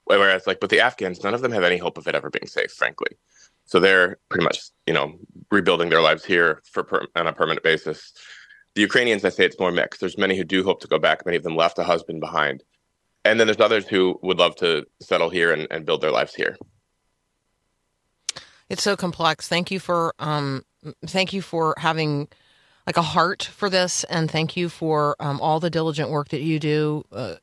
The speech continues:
Speaker 2: year in and year out. Um, and thank you for visiting with us on this, this really critical topic.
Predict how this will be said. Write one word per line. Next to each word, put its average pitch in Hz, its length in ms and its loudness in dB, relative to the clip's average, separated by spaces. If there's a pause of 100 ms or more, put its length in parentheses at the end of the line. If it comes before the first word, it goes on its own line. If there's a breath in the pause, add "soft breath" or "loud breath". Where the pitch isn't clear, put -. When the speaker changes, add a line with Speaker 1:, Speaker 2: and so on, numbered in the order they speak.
(140)
Speaker 2:
year 165 400 0
in 156 160 2
and 143 120 2
year 143 200 2
out. 135 300 2 (120)
Um, 131 340 -2
and 147 120 -2
thank 143 180 -2
you 151 60 -6
for 151 80 -4
visiting 143 380 -2
with 143 140 -6
us 127 200 -2
on 156 100 -4
this, 151 320 -4
this 156 340 -2
really 147 260 2
critical 143 360 -2
topic. 117 440 -4